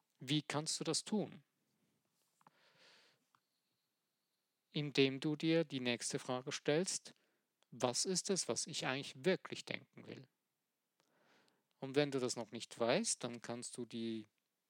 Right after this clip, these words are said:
ja, althergebrachte Technik, die ich schon oft erklärt habe,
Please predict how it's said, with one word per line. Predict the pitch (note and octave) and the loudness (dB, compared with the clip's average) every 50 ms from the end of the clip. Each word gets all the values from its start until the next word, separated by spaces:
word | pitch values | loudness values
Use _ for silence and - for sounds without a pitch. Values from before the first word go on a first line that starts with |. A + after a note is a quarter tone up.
| _ _ _ _ - | _ _ _ _ -4
ja, | B2 B2+ C3 C3+ B2 - _ _ _ _ _ _ _ | 0 2 2 2 2 -2 _ _ _ _ _ _ _
althergebrachte | - C3 C3 B2+ - - - - - - B2 B2+ - B2+ B2 B2 B2+ B2 - - - A#2+ | -4 -2 -2 -2 -2 -6 -8 -6 2 2 2 4 2 0 -4 -2 -4 -4 -2 -2 -4 -4
Technik, | - - B2 A#2 - D3 C#3+ - | -2 -2 -2 -2 -2 -4 -10 -8
die | - - B2 | -4 -4 -2
ich | A2+ - | -2 -2
schon | - B2 C#3 | -4 -4 -6
oft | D3+ C3 - - - | -6 -8 -8 -6 -10
erklärt | A#2+ - - - B2+ B2+ C3 - - | -10 -6 -2 2 2 2 2 4 6
habe, | C#3+ C#3 C#3 C#3+ C#3+ | 6 6 6 4 2